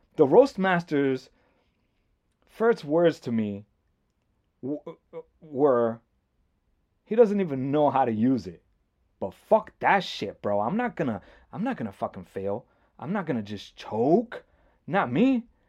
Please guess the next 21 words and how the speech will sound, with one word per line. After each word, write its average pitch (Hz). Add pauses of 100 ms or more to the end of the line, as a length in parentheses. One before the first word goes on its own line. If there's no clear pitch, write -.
(180)
I'm 123
not 220
going 233
down 269
like 170
that, 104
bro. 180 (380)
Juan 202
Too 240
Many 220
Podcast 170 (380)
is 143
here, 196
bro. 143
We're 160
here. 160
We're 143
repping. 160
We're 151
on 190
it. 117